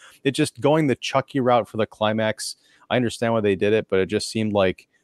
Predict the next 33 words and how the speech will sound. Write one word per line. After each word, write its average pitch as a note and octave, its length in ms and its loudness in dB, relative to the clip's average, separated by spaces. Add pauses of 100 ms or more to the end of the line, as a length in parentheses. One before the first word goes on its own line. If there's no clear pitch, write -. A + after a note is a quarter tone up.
(140)
this - 100 -16
movie's G3+ 220 4
an C3+ 120 -2
hour D3 160 4
and C#3 100 -2
forty-two C3+ 480 0
minutes. F2+ 360 -2
They - 120 0
spend B2 340 -2
so D#3 200 -2
much E3 260 -4
time A#2+ 340 0
on A2 160 0
it - 160 -2
not G#2 400 -2
being C3 240 0
a B2 60 2
lame A#2+ 380 0
horror B2 280 4
film C3+ 360 -2
that G#2+ 180 -2
to A2 80 0
have A#2+ 220 2
it F#2 80 -2
kinda A2 200 -2
lose A2+ 280 0
steam B2+ 280 -2
at G2+ 120 -6
the F#2+ 120 -2
end F2+ 160 -4
was F2 140 -8
a F2+ 40 -8
disappointment. - 680 -12